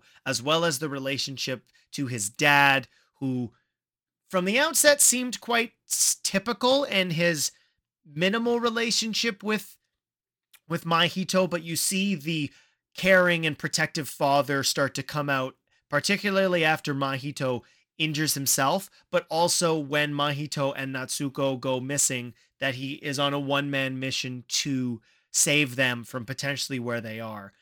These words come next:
So I really enjoyed the film. I think it's something that's definitely gonna require multiple viewings, as well as probably reading much smarter people than I review what the film has to say and all of the hidden messages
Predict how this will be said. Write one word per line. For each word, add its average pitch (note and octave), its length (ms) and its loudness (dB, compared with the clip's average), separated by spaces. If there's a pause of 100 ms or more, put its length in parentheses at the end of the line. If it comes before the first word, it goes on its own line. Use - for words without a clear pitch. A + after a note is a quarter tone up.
(180)
So D#3 340 2 (1120)
I D#3+ 180 4
really F#3+ 600 2
enjoyed D#3+ 540 2
the G3+ 80 -2
film. G3 460 0 (340)
I C#3+ 140 2
think F#3 340 -4
it's F#3+ 120 -2
something E3 440 -2
that's D3+ 240 -6
definitely E3 600 -2
gonna D#3 240 -4
require C#3+ 600 0
multiple C3+ 640 -4
viewings, C#3 760 -4 (360)
as C3 360 2
well C3+ 340 0
as B2+ 260 -2
probably B3+ 540 -2
reading G3+ 420 -2 (320)
much E3 260 0
smarter E3+ 400 2
people E3 380 -4
than C#3 180 0
I D3+ 460 -2 (520)
review D#3 420 2
what C#3+ 280 -2
the C#3+ 80 -8
film C#3+ 360 -2
has C#3 260 -2
to C#3+ 80 -4
say C#3+ 280 0
and C#3 100 -2
all C3+ 200 -2
of B2 120 -6
the C3 80 -8
hidden C3 300 -8
messages B2+ 640 -4